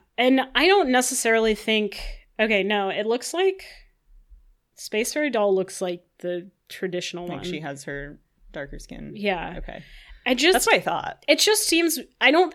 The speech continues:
Speaker 1: again, I don't think this was intentional. I don't think there was malicious intent
Speaker 2: No,
Speaker 1: here.
Speaker 2: no.
Speaker 1: But I just don't know why they chose that image, because
Speaker 2: It was
Speaker 1: presumably
Speaker 2: a
Speaker 1: they
Speaker 2: flub.
Speaker 1: have,
Speaker 2: <laughs>
Speaker 1: yeah,
Speaker 2: One
Speaker 1: they
Speaker 2: of many.
Speaker 1: have, they have all of the different art,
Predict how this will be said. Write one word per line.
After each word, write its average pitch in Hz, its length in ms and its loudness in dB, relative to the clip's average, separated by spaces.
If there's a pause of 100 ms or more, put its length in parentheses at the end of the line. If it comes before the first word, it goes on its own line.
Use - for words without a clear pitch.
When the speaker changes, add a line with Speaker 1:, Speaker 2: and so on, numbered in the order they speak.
(100)
Speaker 1:
again, 247 280 6
I 208 80 2
don't 247 180 0
think 285 140 0
this 285 140 -2
was 247 160 0
intentional. 226 640 -2
I 262 100 2
don't 208 180 0
think 202 140 -2
there 208 120 2
was 202 120 0
malicious 190 480 -2
intent 202 260 -4
Speaker 2:
No, 220 240 6
Speaker 1:
here. 320 240 6
Speaker 2:
no. 320 180 -2 (280)
Speaker 1:
But 233 160 6
I 233 160 4
just 269 340 -2
don't 294 180 2
know 240 100 2
why 226 180 4
they 208 140 4
chose 196 400 0
that 180 320 0
image, 180 760 -6 (300)
because 226 460 0
Speaker 2:
It - 60 -14
was - 100 -20
Speaker 1:
presumably 269 720 6
Speaker 2:
a 220 40 8
Speaker 1:
they 226 180 6
Speaker 2:
flub. 214 440 8
Speaker 1:
have, - 280 -6
Speaker 2:
<laughs> - 40 -10
Speaker 1:
yeah, 247 300 8
Speaker 2:
One 214 140 10
Speaker 1:
they 226 40 8
Speaker 2:
of 254 80 4
many. 294 380 10
Speaker 1:
have, - 160 -6 (400)
they 233 180 6
have 254 380 6 (340)
all 233 380 8
of 190 260 -2
the 202 100 0
different 190 340 -2
art, 180 560 -4